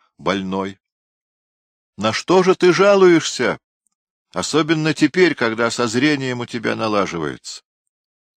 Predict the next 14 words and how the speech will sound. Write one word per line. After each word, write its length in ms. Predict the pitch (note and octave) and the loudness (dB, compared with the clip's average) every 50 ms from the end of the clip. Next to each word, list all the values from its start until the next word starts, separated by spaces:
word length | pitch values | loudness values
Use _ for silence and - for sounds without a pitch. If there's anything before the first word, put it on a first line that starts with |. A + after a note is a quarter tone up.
| _ _ _ _ _ _ _ _ _ _ _ _ _ _ _ | _ _ _ _ _ _ _ _ _ _ _ _ _ _ _
Ты 220 | - - F#2+ G2 | -10 -6 -6 -4
говоришь 640 | F2 E2+ F#2+ F2 F2 E2+ E2+ G2 G#2+ G#2+ F#2+ - - - | -2 0 0 0 2 0 0 0 0 0 -2 -4 -8 -6
так, 400 | - F#2+ G#2 A2 A2 - - _ _ - - - _ _ _ | -4 -2 -2 -2 -2 -4 -8 _ _ -20 -20 -20 _ _ _
словно 420 | - - - E2+ F#2 G2 F#2 F#2+ G2 | -16 -12 -6 -4 -2 -2 -2 -2 -4
я 240 | F#2 F2+ F#2+ G2 F#2+ | -2 0 0 -2 -2
сам 320 | - - G2+ G2+ G2+ G2+ | -4 -4 -4 -4 -4 -4
не 100 | G2 F#2+ | -6 -8
знаю, 340 | F2 D#2 F2 G2 G2+ G2 F#2+ | -8 -6 -4 -4 -4 -4 -4
с 80 | - - | -6 -6
какой 300 | - F#2 - G2+ F#2+ F2+ | -8 -6 -4 -6 -6 -6
стати 380 | - - - G2 F#2+ - G2+ | -6 -4 -4 -4 -4 -2 -4
жалуюсь, — 720 | F#2 E2+ G#2 A#2+ A2+ G2 D#2+ C#2 C2 B1 - - - - - _ _ _ _ _ | -4 -2 0 0 0 0 0 -4 -8 -12 -14 -16 -18 -18 -20 _ _ _ _ _
ответил 480 | - E2 - - D2+ C#2+ - - D2 C2+ | -8 -8 -6 -4 -6 -6 -6 -8 -8 -8
он. — 160 | C2 A#1 | -8 -10